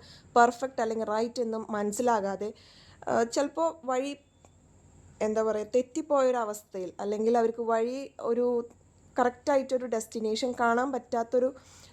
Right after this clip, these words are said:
രീതിയിൽ പോയ വ്യക്തികളായിരിക്കാം. കാരണം അവരുടെ എനർജി ഒരു ടീനേജർ ആയതുകൊണ്ട് തന്നെ അവർക്ക് പലപ്പോഴും, ആ, പലരുടെ ഗൈഡൻസ് ഉണ്ടെങ്കിൽ കൂടി അവർക്ക് ചിലപ്പോൾ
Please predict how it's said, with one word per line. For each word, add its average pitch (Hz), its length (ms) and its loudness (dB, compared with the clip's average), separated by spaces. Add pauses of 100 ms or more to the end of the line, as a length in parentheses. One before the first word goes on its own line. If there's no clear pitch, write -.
രീതിയിൽ 254 280 4
പോയ 240 200 2
വ്യക്തികളായിരിക്കാം. 208 760 -4
കാരണം 247 220 4
അവരുടെ 269 260 4
എനർജി 233 460 0
ഒരു 269 80 0
ടീനേജർ 240 540 0
ആയതുകൊണ്ട് 226 540 0
തന്നെ 208 200 -2 (1080)
അവർക്ക് 247 320 4
പലപ്പോഴും, 254 460 4 (540)
ആ, 220 200 -2
പലരുടെ 254 440 -2
ഗൈഡൻസ് 262 500 -4
ഉണ്ടെങ്കിൽ 233 400 -4
കൂടി 233 300 -4
അവർക്ക് 226 300 0
ചിലപ്പോൾ 233 460 0